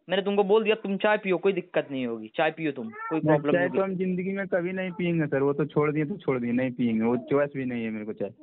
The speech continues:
Speaker 1: कोई दिक्कत नहीं है, अब तुम्हारी लाइफ नॉर्मल हो गई। चार साल पहले जैसे थे, थे तुम, तुम खुद वो जबान से बोलो, तो मैं ये बात क्यों बोल रहा हूँ कि तुम नॉर्मल हुए कि नहीं हुए, ये तुम खुद बोलो ना। तुमको जो चीजें, जितने भी सिम्टम थे, कितने गायब हो चुके हैं,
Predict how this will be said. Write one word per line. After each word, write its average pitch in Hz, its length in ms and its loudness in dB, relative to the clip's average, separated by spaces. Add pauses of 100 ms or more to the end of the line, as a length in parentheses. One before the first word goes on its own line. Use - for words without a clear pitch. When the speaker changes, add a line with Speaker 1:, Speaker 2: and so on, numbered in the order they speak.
(200)
Speaker 1:
कोई 220 320 4
दिक्कत 214 420 -2
नहीं 208 220 -2
है, 175 140 0
अब 175 220 0
तुम्हारी 180 280 2
लाइफ 202 260 2
नॉर्मल 190 400 2
हो 180 120 2
गई। 160 160 2
चार 170 280 0
साल 185 200 0
पहले 175 220 2
जैसे 254 280 0 (140)
थे, 180 100 -2
थे 185 220 -2
तुम, 240 200 0 (300)
तुम 262 120 2
खुद 302 280 4
वो 294 140 6
जबान 208 380 4
से 202 100 0
बोलो, 185 280 4
तो 180 120 -8
मैं 254 160 4
ये 247 160 4
बात 196 220 2
क्यों 190 160 -2
बोल 180 160 4
रहा 175 100 4
हूँ 175 80 0
कि 180 60 -8
तुम 180 180 -8 (260)
नॉर्मल 185 340 2
हुए 175 200 0
कि 170 80 -4
नहीं 156 180 0
हुए, 123 140 -4
ये 156 140 0
तुम 208 160 0
खुद 262 220 2
बोलो 208 300 6
ना। 233 120 2
तुमको 220 380 2 (280)
जो 196 180 6
चीजें, 226 280 4
जितने 208 260 0
भी 208 100 0
सिम्टम 214 420 0
थे, 226 160 2
कितने 233 480 0
गायब 196 240 4
हो 165 100 4
चुके 143 260 -6
हैं, 107 180 -6